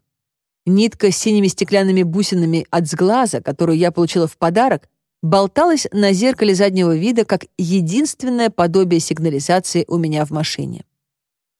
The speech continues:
Халина мне продал житель Калифорнии. Мой лучший друг, журналист Дейл Махаридж, вместе со мной приехал его забрать. Вместе мы отправились на ферму его дяди в каньонах на севере округа Сан-Диего.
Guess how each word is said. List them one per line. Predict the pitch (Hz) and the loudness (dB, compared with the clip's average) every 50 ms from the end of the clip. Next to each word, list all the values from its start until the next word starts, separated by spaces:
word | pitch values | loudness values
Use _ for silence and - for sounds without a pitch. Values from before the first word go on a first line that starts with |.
| _ _ _ _ _ _ _ - | _ _ _ _ _ _ _ -4
Халина | - 330 339 349 320 302 294 285 | 0 2 4 4 4 4 2 2
мне | 269 269 269 277 277 269 233 | 2 2 2 2 2 2 2
продал | - - 240 233 240 240 233 | 2 0 2 2 2 2 2
житель | 233 240 - 247 220 | 0 0 -2 -2 -2
Калифорнии. | - 247 233 226 - - 151 139 - - - - - 165 _ _ _ _ _ _ _ _ _ _ _ _ _ - | -2 0 0 0 -2 -4 -6 -6 -6 -8 -12 -16 -18 -20 _ _ _ _ _ _ _ _ _ _ _ _ _ -4
Мой | 170 170 185 190 190 185 | 0 0 2 2 4 4
лучший | 180 190 180 - - 185 | 2 2 0 0 0 -2
друг, | 175 165 180 208 226 - - - _ _ _ _ | 0 0 0 -2 -2 -4 -6 -16 _ _ _ _
журналист | - 175 147 208 208 202 202 202 202 226 226 208 - - | -6 -2 0 2 2 2 2 2 0 0 -2 -4 -4 -6
Дейл | - 185 170 208 226 220 196 180 - | -4 0 2 2 4 4 2 0 0
Махаридж, | 185 196 202 185 - - 202 220 277 311 - - - - _ _ _ _ - | 0 0 0 0 0 0 0 0 0 0 -2 -4 -8 -12 _ _ _ _ -10
вместе | 175 180 202 262 330 339 - 320 | -8 -4 -2 0 0 0 0 -2
со | 277 - 240 208 | -2 0 0 0
мной | 202 214 254 277 | 2 0 0 0
приехал | - 214 180 185 175 - 214 | 0 2 2 2 0 0 0
его | 202 196 180 190 | 0 2 2 2
забрать. | 190 196 233 233 185 143 123 - - - _ _ _ _ _ _ _ _ _ _ _ - | 2 0 0 -2 -2 -6 -8 -8 -14 -20 _ _ _ _ _ _ _ _ _ _ _ -6
Вместе | - 175 170 175 170 165 170 180 202 - - - 214 | -4 -2 0 0 0 0 0 0 -2 -2 -2 -2 -2
мы | 185 170 165 | 0 0 0
отправились | 156 - - 175 175 196 208 165 165 160 - | -2 -2 0 0 0 2 0 0 -2 -2 -2
на | 160 156 | -4 -4
ферму | 156 - 180 180 180 170 165 | -2 0 0 0 2 2 2
его | 165 160 151 | 0 0 0
дяди | 156 151 160 175 175 170 170 | -2 0 0 0 0 0 -2
в | 160 | -4
каньонах | - - 156 151 151 156 208 254 285 190 151 - - | -2 -4 -4 -2 -2 -2 -2 -2 0 -2 -4 -6 -6
на | 156 160 | -6 -6
севере | 165 - - 190 190 190 190 | -4 0 0 0 2 2 0
округа | - - 196 185 - 196 185 196 | 0 0 -2 0 0 -2 -2 -2
Сан-Диего. | 180 - 220 214 208 220 262 269 233 175 131 - - - | -2 -2 0 -2 0 0 -2 0 0 -2 -2 -4 -8 -16